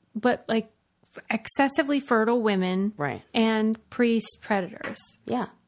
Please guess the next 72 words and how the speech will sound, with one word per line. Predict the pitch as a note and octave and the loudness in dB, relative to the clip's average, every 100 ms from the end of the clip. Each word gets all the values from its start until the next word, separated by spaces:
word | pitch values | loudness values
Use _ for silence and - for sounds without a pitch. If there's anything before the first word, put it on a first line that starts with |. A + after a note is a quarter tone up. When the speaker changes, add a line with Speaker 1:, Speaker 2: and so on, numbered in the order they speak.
| _ - | _ -6
Speaker 1:
This | C#4+ - | -6 -4
seems | D4 C4+ - - - - _ | -2 -2 -2 -10 -14 -20 _
Speaker 2:
So, | - G#3+ G#3+ - | -14 -6 -6 -2
I, | - - - | -2 2 6
I | C4 G4+ - | 6 6 4
say | C#4+ C#4+ | 4 4
that | A3 A3+ - | 4 4 4
we, | A3 | 2
somebody | G3+ A#3 A#3 | 4 4 4
could | G#3+ F3 | 2 4
draw | F3+ D#3+ - - | 4 4 2 2
a, | D3+ - | 2 2
a | |
thread | - F3+ D#3 | 2 4 4
between, | D3+ - D3+ C#3 | 2 0 2 4
like, | C3 C#3 | 2 2
a, | B2+ | 0
a | C#3+ | 2
line | C#3+ C#3 | 4 2
between | C3 C#3+ A#2+ | 0 0 2
all | G#2+ D#2+ | 2 0
of | - | -2
those, | - | 0
Speaker 1:
No, | C4+ C4 | 2 2
Speaker 2:
I'm | C4+ | 2
Speaker 1:
this | C#4 | 2
Speaker 2:
sure. | D4+ | 0
Speaker 1:
is | - | 0
when | E4 D4+ | 0 0
we | D4 B3+ | 0 0
jump | A#3 A3+ | 0 0
the | A#3 | -2
shark | A3 G#3+ G3 F#3+ | -2 -2 -4 -4
and | G3 | -6
everyone's | G3 G3 G3+ | -6 -6 -6
like, | G#3+ C4 | -6 -4
"You | |
know | C#4+ | -4
what, | C#4+ - | -4 -4
Suze? | D4 C#4+ | -2 -4
Time | - G#3 G#3 | -2 0 2
to | |
hang | G#3+ B3+ C4+ | 2 2 2
it | D#4 | 2
up." | D4+ - - _ _ _ - | 2 0 -6 _ _ _ 4
Speaker 2:
I | A3+ | 4
Speaker 1:
You | G#3+ | 6
Speaker 2:
love | |
Speaker 1:
had | A3+ B3+ | 6 6
a | C#4 | 4
Speaker 2:
that | |
Speaker 1:
good | C#4+ B3 | 4 4
Speaker 2:
you | |
Speaker 1:
run. | A#3+ G#3 | 4 6
Speaker 2:
think | F#3 F#3+ - - - _ _ _ _ _ | 4 4 -2 -10 -20 _ _ _ _ _
if | F#3 F#3 F#3+ | 0 2 4
there's | F#3+ G3 | 4 6
ever | G3 G#3 | 4 4
gonna | G#3 G3 | 2 4
be | F3+ | 4
an | E3+ | 6
episode | D#3+ F3 - E3 D#3 | 4 2 2 2 4
that | C3+ | 2
would | D#3 | 2
be | D#3 D#3 | 4 4
like | D3+ D3+ | 4 4
that, | D3+ C#3+ D3 | 4 4 2
you | D#3+ G#3 A#3+ | 2 2 4
would | A#3 F3 | 2 2
be | E3+ | 4
the | D3+ D3+ | 4 4
one | D3+ C3 A#2+ C#3 | 4 2 0 -4